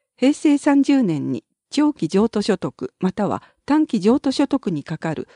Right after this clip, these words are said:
特別控除の適用がある場合は、必要書類が異なる場合があります。お問い合わせください。また、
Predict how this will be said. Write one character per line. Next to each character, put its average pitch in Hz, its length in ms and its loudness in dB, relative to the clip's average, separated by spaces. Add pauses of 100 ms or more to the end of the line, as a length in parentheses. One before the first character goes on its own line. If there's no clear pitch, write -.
(120)
特 294 220 0
別 311 180 0
控 302 240 0
除 233 140 0
の 143 120 -6
適 160 300 -2
用 254 180 4
が 220 140 2
あ 220 40 0
る 214 120 -2
場 139 200 -6
合 135 80 -6 (100)
は、 117 140 -10 (280)
必 - 280 0
要 294 220 4
書 277 160 0
類 247 220 0
が 135 160 -8
異 196 200 0
な 302 120 4
る 240 100 0
場 165 160 -2
合 147 140 -6
が 139 140 -6
あ 120 60 -10
り - 100 -12
ま 95 140 -12
す。 - 160 -20 (360)
お 175 80 -6
問 208 180 0
い 190 60 0
合 165 60 -2
わ 160 100 -6
せ 147 120 -8
く - 100 -10
だ 143 120 -12
さ - 180 -14
い。 - 100 -20 (960)
ま 185 140 -2
た、 196 220 -12